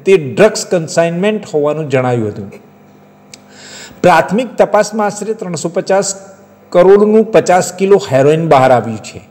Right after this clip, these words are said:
પ્રાથમિક તપાસમાં drugs હેરોઇન હોવાનું માનવામાં આવી રહ્યું છે, જે આશરે પચાસ કિલો હોવાનો અંદાજ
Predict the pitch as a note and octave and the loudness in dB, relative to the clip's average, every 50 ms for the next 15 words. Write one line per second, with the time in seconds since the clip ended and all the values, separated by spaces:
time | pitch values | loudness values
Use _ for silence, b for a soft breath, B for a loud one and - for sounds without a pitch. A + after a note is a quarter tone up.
0 | _ _ _ b b b b b b b b D#3 E3+ E3+ E3+ F3+ G#3+ B3 G#3+ - | _ _ _ b b b b b b b b 0 0 0 0 -4 -6 -6 -4 -2
1 | - G3+ - G3+ G#3 G3+ G#3 G#3+ G#3+ G#3+ F#3 C3+ C#3+ D#3 F#3+ F#3 - - - A2 | -2 -2 0 0 -2 -2 -2 -4 -4 -4 -4 -4 -4 -4 -4 -4 -6 -12 -12 -8
2 | B2 C3 C3 D3 F#3 G3 F#3 C3 C#3+ D3 D#3+ E3 E3 E3 F3+ F3 D#3+ C#3+ C3+ C3+ | -4 0 2 2 2 2 0 -2 -2 2 4 4 4 2 0 -2 -2 -2 0 0
3 | C#3 C#3+ D3 D3+ D#3+ D3 C3+ B2 B2+ A#2+ C3 C3+ C#3+ C#3 C#3+ F3+ D#3 C3+ D3+ D#3 | 0 0 0 0 0 0 0 0 -2 -2 -2 -2 -4 -4 -6 -8 -2 2 4 4
4 | C#3+ D3 E3 E3 - D#3 D3 C#3+ C#3+ - E3 E3 G3 F#3+ F#3 - - - F#3+ F#3+ | 4 4 2 0 0 0 -2 0 0 0 -2 0 0 0 -2 -2 -6 -6 -4 -2
5 | F#3+ D3+ D3 D3 D#3 D3+ D3+ D#3+ D#3 - E3 E3 E3+ F3 E3+ F#3 F#3+ D#3+ | -2 0 2 2 2 2 0 -2 -4 -2 -2 -2 0 2 2 4 2 2